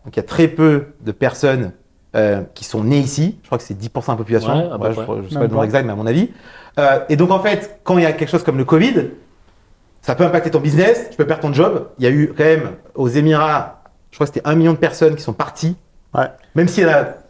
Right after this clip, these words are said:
Speaker 1: autant qui sont revenus après, il y a quand même un million de personnes qui sont parties pendant le covid. Je parle pas de Dubaï, je parle des Émirats en général. Et donc forcément, quand t'as une maison, euh,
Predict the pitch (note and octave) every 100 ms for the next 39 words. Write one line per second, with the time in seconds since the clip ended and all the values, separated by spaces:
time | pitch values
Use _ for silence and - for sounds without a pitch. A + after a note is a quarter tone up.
0 | _ E3 D#3 F3+ F3+ B2+ D3+ D#3+ F3+ D3
1 | D3 G#3+ B3 - _ _ - A#2+ E3 E3
2 | F#3 F3 E3 F#3 F3+ C#3 D#3 - G#3 E3+
3 | D#3 D#3+ C#3+ A2 C#3 D#3 D3 C#3+ - A#2+
4 | A#2+ A#2 G2 - - - A#2 A#2 A2+ G3
5 | A#3 - - - - - _ D3 F#3 F#3
6 | F#3 F#3 A3 C#4+ - - E3+ E3+ F3+ F3
7 | E3+ E3+ G3 F#3+ E3+ F#3+ F#3 F3+ - _
8 | _ _ D#3+ D3 C#3+ C#3 C#3 C3+ C3 B2
9 | B2 A#2 A2+ A2 G#2+